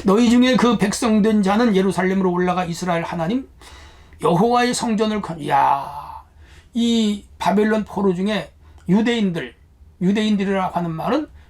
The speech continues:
유다 지파와 베냐민 지파예요. 그 사람들 다 올라가라. 그리고 "하나님 성전을 건축해라." 그리고 그 하나님은 어디에 계시느냐?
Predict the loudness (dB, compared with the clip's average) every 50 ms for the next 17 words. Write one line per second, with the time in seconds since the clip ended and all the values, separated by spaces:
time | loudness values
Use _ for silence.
0 | -12 -6 -4 -2 -2 -2 -2 -4 -6 -10 -10 -8 -6 -6 -6 -6 -8 -8 -8 -6
1 | -6 -8 -10 -12 -16 -18 -16 -14 -12 -10 -6 -2 -2 -2 -2 -4 -10 -18 -20 -20
2 | -20 -20 -20 -16 -6 -4 -4 -2 0 -2 -2 -2 -6 -6 -4 -2 0 0 0 0
3 | -2 -2 -2 -2 -4 -4 -6 -10 -16 -20 -20 -20 -20 -20 -20 -20 -20 -12 -6 -4
4 | 0 2 4 4 4 2 -2 -6 -16 -20 -20 -20 -20 -20 -16 -8 -4 -2 0 2
5 | 2 2 2 0 0 -2 -2 -2 -2 0 0 0 0 -2 -4 -6 -8 -10 -10 -10
6 | -14 -12 -10 -6 -4 -2 -2 -2 -4 -6 -10 -16 -20 -20 -20 -20 -20 -20 -18 -8
7 | -2 0 0 0 0 0 2 0 2 2 2 0 0 0 0 0 0 0 0 -2
8 | -2 0 0 -2 -2 -4 -6 -8 -8 -6 -2 0 0 0 0